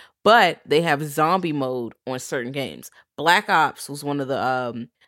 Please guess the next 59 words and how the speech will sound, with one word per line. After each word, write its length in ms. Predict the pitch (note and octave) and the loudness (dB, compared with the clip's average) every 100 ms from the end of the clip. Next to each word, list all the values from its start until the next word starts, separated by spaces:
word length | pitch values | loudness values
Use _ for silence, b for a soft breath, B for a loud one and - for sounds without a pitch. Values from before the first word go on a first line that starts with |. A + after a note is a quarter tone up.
| - | -12
I 60 | F3 | -2
think 120 | C4 | 0
it 20 | |
was 120 | G#3 | 0
Black 240 | D3+ C#3 - | 0 -4 -4
Ops, 180 | - - | -10 -10
the 100 | - | -4
first 280 | D#3 D3 | -2 -2
one. 240 | C#3+ A2+ - B | -8 -10 -12 B
They 140 | - B3 | 2 4
had 120 | B3+ | 4
Black 200 | E3+ F3 | 0 0
Ops 240 | D#3+ C#3+ - | 0 -2 -8
two 120 | E3+ | -4
and 80 | D3 | 0
all 120 | C#3+ | 0
that 100 | A2+ | 0
other 180 | D3 C#3+ | -2 -4
stuff, 240 | A#2+ C3 | -8 -8
but 100 | - | -6
they 80 | D3+ | -6
had 100 | A2+ | -4
Black 260 | F3+ G#3+ | -2 0
Ops 220 | F3 D#3+ D#3+ | 2 0 0
where 320 | C#3+ C3+ C#3 B B B - | -4 -4 -6 B B B -8
you're 220 | F3 F#3 | -2 -2
playing, 340 | - G#3 E3+ | 0 -2 -2
like, 140 | C#3+ C#3 | -4 -6
in 100 | A#2 | -10
a 40 | |
Pentagon 640 | - - F3 D3 C3+ B2 A#2 | -10 -6 -4 -2 -2 -4 -6
or 60 | |
some 200 | - C#3+ | -8 -10
shit, 360 | C#3 - B2+ - B B | -10 -10 -10 -12 B B
and, 160 | C#3+ A2 | -6 -2
or 220 | D3+ C3+ | -4 -4
you 200 | D3 D#3 | -12 -14
just 220 | D#3 D3+ | -12 -8
sit 160 | F#3 C3+ | -4 -2
in 120 | E3+ | -4
here 280 | F#3 E3 D#3+ | -4 -4 -4
and 140 | C#3 | -6
you're 140 | C3 B2 | -8 -10
by 280 | A#2 D3+ E3+ | -2 0 2
yourself, 440 | E3+ E3 E3 D#3+ | -2 -6 -6 -6
you 80 | D3+ | -4
got 160 | D3 | -4
a 40 | - | -4
pistol 460 | - E3+ - D#3 | -6 -6 -4 -6
and 120 | C#3+ C3 | -6 -6
a 40 | |
knife, 320 | A#2+ D#2 C#3 | -10 -14 -18
that's 260 | - C3 - | -14 -14 -14
it. 200 | - - _ _ _ _ | -18 -18 _ _ _ _
And 180 | D3+ D3+ | -6 -6
the 80 | B2+ | -4
zombies 540 | D3 D#3+ F3 F3+ F3 | -4 -2 -2 -6 -10
are 180 | - A2 | -6 -6
coming 640 | - - E3 D#3 D3 C#3+ | -6 -8 -6 -4 -6 -6